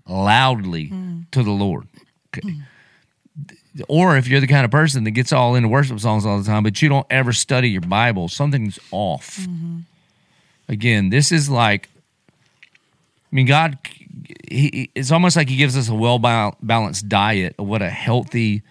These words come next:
Speaker 1: nutrition of response to the Lord is right here.
Speaker 2: Mm.
Speaker 1: And you need all three.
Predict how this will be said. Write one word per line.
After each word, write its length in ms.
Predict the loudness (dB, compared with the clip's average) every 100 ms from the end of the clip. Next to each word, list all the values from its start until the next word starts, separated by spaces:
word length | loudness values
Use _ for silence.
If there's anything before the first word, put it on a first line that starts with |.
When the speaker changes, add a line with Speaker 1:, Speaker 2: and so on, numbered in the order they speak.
| _ _ _ _ _ -6
Speaker 1:
nutrition 840 | 0 2 2 0 2 0 -2 -2
of 200 | -4 -6
response 560 | -6 -4 -2 -2 -4 -6
to 80 | -6
the 60 |
Lord 360 | -4 -2 -2 -2
is 380 | -4 -6 -6 -8
right 220 | -10 -10
here. 320 | -12 -12 -12
Speaker 2:
Mm. 300 | -10 -10 -8 -4
Speaker 1:
And 100 | 0
you 80 |
need 200 | 0 0
all 180 | 0 -2
three. 380 | -4 -6 -8